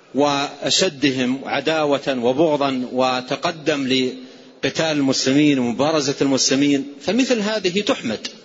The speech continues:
مثل هذه تحمد، الحرب خدعة. فإذن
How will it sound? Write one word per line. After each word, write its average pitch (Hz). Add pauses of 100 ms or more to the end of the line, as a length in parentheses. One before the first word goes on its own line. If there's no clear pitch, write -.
(960)
مثل 139
هذه 160
تحمد، 143
الحرب 180
خدعة. 123 (800)
فإذن 208